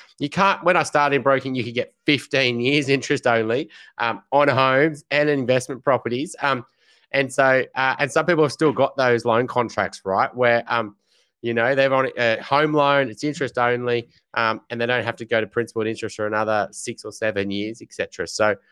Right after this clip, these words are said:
um, but yeah, usually you can get it for five years. You know, some banks like A N Z will do it for ten years, um, o-, on investments, et cetera. So yeah, I do think for investors, it makes a lot more sense. A, it's tax deductible, and B, um, you don't wanna be paying them off when you've got home debt, et cetera. So,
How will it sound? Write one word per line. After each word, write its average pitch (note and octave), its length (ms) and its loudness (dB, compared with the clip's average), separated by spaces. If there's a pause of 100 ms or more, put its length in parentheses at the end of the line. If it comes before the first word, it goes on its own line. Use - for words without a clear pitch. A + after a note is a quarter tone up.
(200)
um, G#2 260 -2
but - 140 -6
yeah, C3+ 140 2
usually E3+ 320 0
you - 20 0
can D3 80 -6
get C#3 140 2
it - 40 -14
for A#2 100 -6
five A#2 340 2
years. D#3 220 -6
You D#3 80 -2
know, - 20 -2
some C3 240 -2
banks A#2 240 0
like A#2 120 -4
A A2 40 2
N A2 180 -2
Z A2+ 120 2
will A2 100 0
do G#2+ 160 -4
it - 40 -14
for G2 80 -14
ten A#2 300 -4
years, A#2 400 -6
um, A2+ 220 -2 (500)
o-, G#2+ 100 -6
on A#2 200 -2
investments, A2 500 -2
et F#2+ 100 -20
cetera. A2+ 380 -4
So A2 380 -2
yeah, A2 160 2
I F#2+ 60 0
do C3 200 -2
think A2+ 220 -4
for A2 140 -2
investors, A2 500 -2
it G#2 80 -6
makes G#2 200 -4
a G#2 60 -10
lot A2 240 -2
more G#2 160 -6
sense. B2 340 0
A, C3+ 140 0
it's A#2+ 140 -6
tax - 280 -4
deductible, G#2 460 -4
and G2+ 120 -6
B, A2+ 300 2 (380)
um, G#2+ 180 -2
you B2 80 -6
don't B2+ 200 0
wanna B2 160 2
be A#2 80 -6
paying A#2 340 -2
them A2 160 2
off C3+ 300 2
when B2 120 -4
you've A#2 200 -4
got G#2+ 160 -2
home A2+ 320 0
debt, G#2 200 -2
et - 120 -18
cetera. - 360 -10
So, G2+ 360 -2